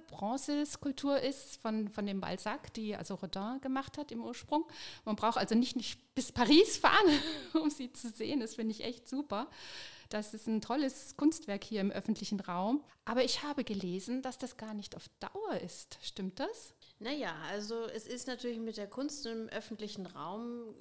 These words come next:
Speaker 2: das kann man ja nicht selber entscheiden, dass man das jetzt einfach dahin stellt, sondern das ist natürlich eine Absprache mit der Stadt. Und auch da gibt es unterschiedliche Ausschüsse, die das genehmigen, ähm, und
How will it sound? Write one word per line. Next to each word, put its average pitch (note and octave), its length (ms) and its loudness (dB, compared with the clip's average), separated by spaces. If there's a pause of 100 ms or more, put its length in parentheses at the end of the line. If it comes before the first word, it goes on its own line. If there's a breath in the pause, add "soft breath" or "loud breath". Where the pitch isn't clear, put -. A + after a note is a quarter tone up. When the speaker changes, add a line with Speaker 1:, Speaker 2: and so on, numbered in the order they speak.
Speaker 2:
das F#3+ 200 -10
kann F#3+ 120 -10
man A3 100 -2
ja G#3+ 80 -2
nicht G#3+ 160 -4
selber G3 240 -4
entscheiden, F#3 460 -6
dass G#3 120 -8
man G3+ 120 -8
das F#3+ 100 -10
jetzt F#3+ 120 -12
einfach F#3 220 -12
dahin F#3 280 -10
stellt, B3 260 -6
sondern G3+ 220 -8
das F3+ 100 -12
ist F#3 80 -16
natürlich F#3 360 -12
eine F#3 120 -14
Absprache F3 440 -12
mit D3 140 -14
der - 100 -12
Stadt. C4 360 -6
Und G3 160 -12
auch - 120 -14
da G3 200 -6
gibt G3+ 200 -14
es F#3 120 -10
unterschiedliche G#3+ 800 -8 (480 loud breath)
Ausschüsse, A3+ 680 -2
die G3+ 140 -10
das G3 200 -6
genehmigen, F#3+ 840 -4
ähm, F3+ 640 -10
und E3+ 580 -10